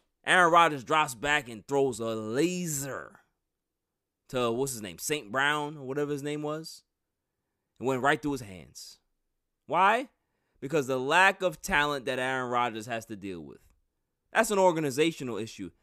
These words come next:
That's a Matt LaFleur choice. He could have drafted some wide receivers to help Aaron Rodgers, but you know what? He thought that Aaron Rodgers was done.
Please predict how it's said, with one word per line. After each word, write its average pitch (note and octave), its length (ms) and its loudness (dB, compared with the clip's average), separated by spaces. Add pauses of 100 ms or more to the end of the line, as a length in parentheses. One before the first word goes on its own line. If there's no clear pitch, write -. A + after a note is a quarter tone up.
(120)
That's E3 220 -4
a C#3 80 0
Matt C3+ 320 2
LaFleur B2+ 920 0 (300)
choice. - 880 -10 (1800)
He - 60 -20
could G3+ 160 0
have D3 120 0
drafted D3 540 2
some C3 220 -6
wide C3+ 260 2
receivers A#2+ 480 -6
to A#2 140 -8
help A#2 240 -6
Aaron G#2+ 240 -6
Rodgers, G2 320 -6
but G2+ 180 -20
you A#2 60 -16
know C3+ 160 -4
what? C#3 380 -2 (580)
He G#3 680 -4 (220)
thought C#3+ 300 -2
that C3 140 -2
Aaron A#2+ 260 -2
Rodgers G#2 380 -6
was F#2 160 -20
done. D2+ 460 -20